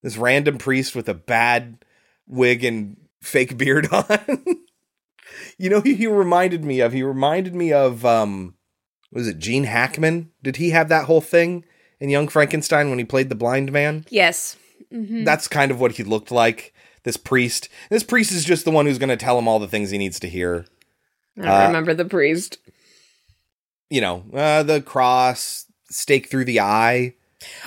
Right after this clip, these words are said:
Speaker 2: Oh, yeah, I did write that down. I was like, "Stake through the left eye?"
Speaker 1: Uh-huh, yeah. Constantine, I was gonna say Constantine,
Speaker 2: Mm-hmm.
Speaker 1: saves Gorobek at one point and kills Yavutich,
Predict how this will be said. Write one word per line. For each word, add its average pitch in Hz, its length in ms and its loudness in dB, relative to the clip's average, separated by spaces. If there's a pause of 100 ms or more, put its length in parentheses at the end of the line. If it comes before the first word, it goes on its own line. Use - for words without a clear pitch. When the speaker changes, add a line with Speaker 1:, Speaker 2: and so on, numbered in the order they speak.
Speaker 2:
Oh, 262 160 2
yeah, 294 220 2
I 226 120 4
did 240 200 0
write 226 240 2
that 202 180 2
down. 202 280 4
I 180 60 -2
was 190 120 -4
like, 185 180 2
"Stake - 400 0
through 453 120 0
the 196 100 2
left 220 400 -2 (100)
eye?" 214 680 2
Speaker 1:
Uh-huh, 139 480 0
yeah. 98 400 2 (260)
Constantine, 165 1300 -2 (260)
I - 20 -12
was 120 160 -16
gonna 123 220 -2
say 127 120 2
Constantine, 110 920 -2
Speaker 2:
Mm-hmm. 196 720 -2 (380)
Speaker 1:
saves 143 480 0
Gorobek 120 580 2
at 107 120 -8
one 110 180 0
point 107 280 -2
and 104 160 -8
kills 107 400 0
Yavutich, 95 840 0